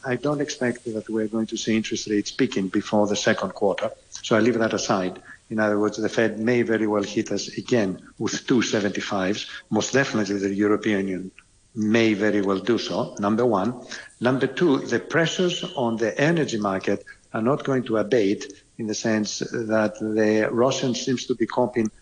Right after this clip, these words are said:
fairly well with the restrictions on, uh, their output and on their, on their markets. It's very difficult to substitute very quickly Russian gas, as we still know.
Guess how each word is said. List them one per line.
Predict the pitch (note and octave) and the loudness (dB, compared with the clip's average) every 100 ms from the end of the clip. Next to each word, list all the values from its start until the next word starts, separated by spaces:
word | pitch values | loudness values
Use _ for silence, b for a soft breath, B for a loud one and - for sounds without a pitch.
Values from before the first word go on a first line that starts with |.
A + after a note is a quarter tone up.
| _ | _
fairly | - - - F#3 F3 D3 | -12 -6 0 2 2 2
well | A#2+ A#2+ A2 | 0 0 0
with | G#2 G#2 | -2 -4
the | G#2 | -2
restrictions | G2+ F2+ A#2+ A#2 - F2 A2 - B B _ - | -4 -4 -2 -2 -4 -10 -10 -12 B B _ -6
on, | B2 G#2+ G#2 G#2 | -2 0 0 0
uh, | G2+ - | 0 -2
their | A2+ A2 G#2 | 0 2 4
output | G2 G2+ - G2+ - | 2 0 -2 -6 -4
and | A#2+ G#2 G2 | -4 -2 -2
on | - G#2+ | -4 -4
their, | G2 G#2 G2+ G2+ | -2 0 0 0
on | A2+ G2+ | -2 0
their | G2+ G2 - _ | 0 0 -4 _
markets. | F#2+ F#2+ - - - - - - - | -10 -4 -2 -2 -6 -12 -16 -16 -10
It's | B2+ G2 | -8 2
very | D#3+ E3+ | 4 4
difficult | D3 C#3+ C#3 A#2 | 2 0 0 0
to | G#2 | 0
substitute | - A#2 - G#2+ A2 G2+ | -2 -2 -2 -2 -2 0
very | A2 A2 | 0 0
quickly | G2+ G#2 - F#2+ - _ | 0 -2 -2 -6 -6 _
Russian | A2 A2 - A2 | 0 0 0 -4
gas, | G2+ G#2+ G2 A2 | 0 0 0 -4
as | G2 | -4
we | G2+ | -6
still | - C#3 B2+ | 0 2 2
know. | G#2+ F#2+ G#2+ - | 2 2 -2 -6